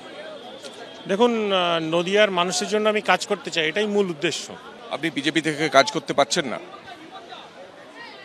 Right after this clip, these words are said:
Speaker 1: সাধারণ মানুষের উন্নয়ন কিছু হয়নি।
Speaker 2: মানে, এটা তো সব, আহ, বিজেপি বিধায়কের ক্ষেত্রেই সত্যি, যেহেতু শাসক দল তৃণমূল।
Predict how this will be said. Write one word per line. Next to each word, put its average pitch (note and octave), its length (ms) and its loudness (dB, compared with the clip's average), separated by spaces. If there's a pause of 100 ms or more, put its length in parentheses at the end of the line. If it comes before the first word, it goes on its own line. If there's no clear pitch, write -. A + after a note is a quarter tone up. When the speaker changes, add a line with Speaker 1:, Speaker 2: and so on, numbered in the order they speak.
(220)
Speaker 1:
সাধারণ D#3+ 340 0
মানুষের A#3 320 0
উন্নয়ন A3 340 4
কিছু G3 220 -4
হয়নি। E3 220 -4 (2000)
Speaker 2:
মানে, - 160 -12 (180)
এটা G3 140 2
তো G3+ 100 2
সব, G#3 180 6 (160)
আহ, F#3+ 160 6
বিজেপি F3 320 2
বিধায়কের F#3+ 420 8
ক্ষেত্রেই F3 300 0
সত্যি, C3+ 320 -4 (480)
যেহেতু D#3+ 240 4
শাসক D#3 300 0
দল D3 260 2 (220)
তৃণমূল। G#2+ 300 -2